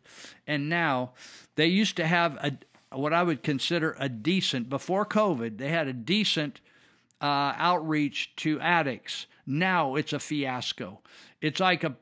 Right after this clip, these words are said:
it's like a, uh, to get into a rehab, to get government money to help you get into a rehab, it's like applying to go to, uh, uh, applying and, and qualifying to get in,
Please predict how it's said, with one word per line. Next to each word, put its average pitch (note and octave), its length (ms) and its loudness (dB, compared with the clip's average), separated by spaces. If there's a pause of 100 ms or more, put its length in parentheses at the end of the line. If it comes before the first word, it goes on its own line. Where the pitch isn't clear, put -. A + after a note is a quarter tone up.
it's D#3+ 220 -2
like F3 280 0
a, D3 220 -8
uh, C#3 300 2 (300)
to E3+ 120 2
get G3+ 240 0
into G3+ 280 2
a D#3 80 4
rehab, D#3 720 0 (120)
to D#3+ 140 -2
get D#3 400 -2
government F#3+ 500 0
money E3+ 360 0
to C#3+ 140 -6
help D3+ 260 0
you D3+ 80 -2
get D#3 180 -2
into C#3+ 260 -2
a C#3 60 -2
rehab, C#3 680 -4 (880)
it's D3+ 240 -2
like F3+ 220 2
applying F3+ 520 0
to D3+ 100 -4
go D#3+ 220 0
to, D#3+ 100 0
uh, B2 320 -6 (260)
uh, B2 200 -8
applying E3+ 600 0
and, C3 260 -4 (140)
and C3+ 340 -4 (120)
qualifying C3+ 800 -2 (380)
to E3+ 80 0
get E3+ 160 2
in, D3+ 200 0